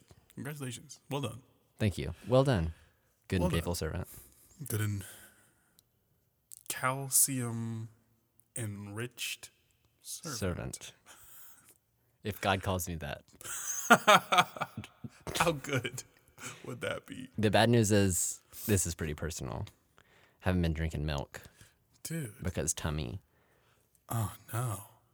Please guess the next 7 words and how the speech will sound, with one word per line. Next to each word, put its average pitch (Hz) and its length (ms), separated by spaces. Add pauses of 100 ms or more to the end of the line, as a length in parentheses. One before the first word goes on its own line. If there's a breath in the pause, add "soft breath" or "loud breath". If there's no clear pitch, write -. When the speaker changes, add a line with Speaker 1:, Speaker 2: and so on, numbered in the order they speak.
(100)
Speaker 2:
Um, 80 540
Speaker 1:
Maybe 131 160
you're 127 100
not 117 200
so - 80
calcium - 420 (100)
enriched. - 500